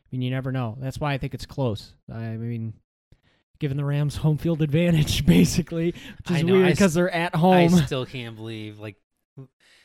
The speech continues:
Speaker 2: Mitch and I were talking about this before we recorded, but when else in our lifetime will there be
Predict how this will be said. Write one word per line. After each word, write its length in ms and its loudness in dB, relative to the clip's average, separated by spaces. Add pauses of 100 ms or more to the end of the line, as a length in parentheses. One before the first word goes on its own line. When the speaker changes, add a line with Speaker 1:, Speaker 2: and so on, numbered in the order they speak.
(160)
Speaker 2:
Mitch 220 -10
and 60 -8
I 60 -4
were 80 -4
talking 260 -8
about 140 -10
this 300 -14
before 760 -14
we 120 -14
recorded, 680 -16
but 280 -10 (1800)
when 380 -4
else 440 -6
in 300 -12
our 260 -10
lifetime 600 -10
will 100 -10
there 180 -10
be 500 -14